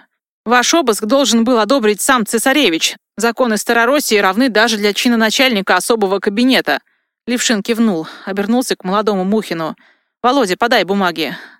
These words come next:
Кожаная папка с императорским вензелем опустилась в ладони маркиза Орлова, раскрыв ворох разрешающих документов, и тот не смог скрыть изумление. «Императрица знает?»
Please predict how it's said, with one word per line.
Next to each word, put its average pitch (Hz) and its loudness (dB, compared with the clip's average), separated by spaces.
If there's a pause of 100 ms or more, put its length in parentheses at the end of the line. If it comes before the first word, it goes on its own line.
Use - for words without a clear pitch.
(180)
Кожаная 190 0
папка 226 -2
с - -8
императорским 190 -4
вензелем 190 0
опустилась 196 -4
в 175 -8
ладони 180 0
маркиза 175 -2
Орлова, 196 0 (300)
раскрыв 208 -2
ворох 208 -2 (180)
разрешающих 196 -2
документов, 190 -2
и 214 -6
тот - -2
не 196 -4
смог 226 -2
скрыть - -6
изумление. 175 -2 (640)
«Императрица 202 -2
знает?» 208 0